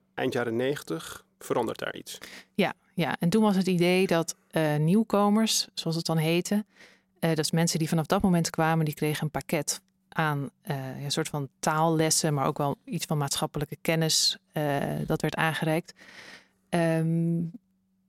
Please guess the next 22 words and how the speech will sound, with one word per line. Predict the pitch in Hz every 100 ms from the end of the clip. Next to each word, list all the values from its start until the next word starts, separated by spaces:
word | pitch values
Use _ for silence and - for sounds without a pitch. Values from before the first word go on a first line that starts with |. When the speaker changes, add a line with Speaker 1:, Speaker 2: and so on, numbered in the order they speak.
| _
Speaker 2:
van | 165 165
vijfhonderd | - 170 180 180 165
uur. | - 165 135 - -
En | 156
dat | 151
was | 160
dan | - 160 151
verplicht | - - 185 -
om | 180
te | 165
volgen, | 160 175 196 208 240
maar | 190 160 - _
dat | - 165
was | - 160
niet | 185 185
gekoppeld | - - 185 - 165
aan | 160
het | 160 -
verkrijgen | - 156 151 -
van | -
bepaalde | 151 147 147 147 147 143 -
rechten. | - 151 131 - 214